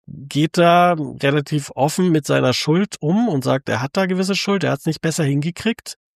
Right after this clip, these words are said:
Er konnte es auch in der Gesellschaft, die ihn halt da auch, ähm, ja, bedrängt hat mit der Konformität halt,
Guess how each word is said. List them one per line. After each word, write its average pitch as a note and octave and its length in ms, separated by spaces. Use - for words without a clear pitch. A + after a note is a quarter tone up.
Er C3 80
konnte D#3+ 280
es D3+ 80
auch C#3 180
in C#3 160
der C#3 140
Gesellschaft, C3+ 840
die C#3+ 100
ihn C#3 120
halt C#3 220
da B2 160
auch, C3+ 320
ähm, B2+ 320
ja, C3 180
bedrängt C3+ 540
hat F#3+ 240
mit D#3 120
der C#3+ 80
Konformität C#3+ 800
halt, F#3 260